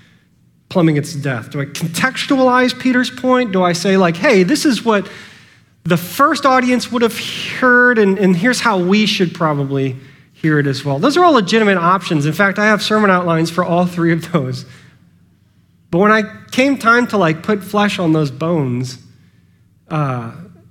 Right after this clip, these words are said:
it didn't, it didn't work for some reason. I came to this conclusion then. I had to step back and look at it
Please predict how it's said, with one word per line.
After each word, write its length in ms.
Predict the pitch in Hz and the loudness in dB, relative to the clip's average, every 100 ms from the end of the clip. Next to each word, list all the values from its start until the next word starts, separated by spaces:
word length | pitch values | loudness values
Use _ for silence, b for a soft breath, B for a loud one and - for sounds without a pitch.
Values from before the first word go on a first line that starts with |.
| _ | _
it 100 | 147 | -6
didn't, 300 | 208 277 - | -2 -2 -4
it 80 | 165 | -8
didn't 200 | 302 277 | 0 4
work 280 | 262 233 - | 4 2 -4
for 80 | |
some 240 | 165 180 160 | -2 0 2
reason. 640 | 185 180 127 110 - - _ _ _ _ B B B B B B B B _ _ - | 2 2 -2 -8 -16 -20 _ _ _ _ B B B B B B B B _ _ -2
I 140 | 214 | -2
came 260 | 254 339 330 | 0 0 0
to 100 | 254 | 0
this 240 | 196 208 | 2 0
conclusion 680 | - 214 190 190 165 139 123 | 2 -2 2 2 2 0 -2
then. 280 | 117 110 - - _ _ _ - | -6 -12 -18 -20 _ _ _ -4
I 80 | 190 | -2
had 160 | 254 | -2
to 100 | 175 | -4
step 500 | 139 - - 220 214 | -6 -8 -4 -2 0
back 300 | 196 185 170 | 0 0 0
and 160 | 170 160 | 0 0
look 160 | 160 | 0
at 160 | 156 143 | -2 -2
it 180 | 139 | -2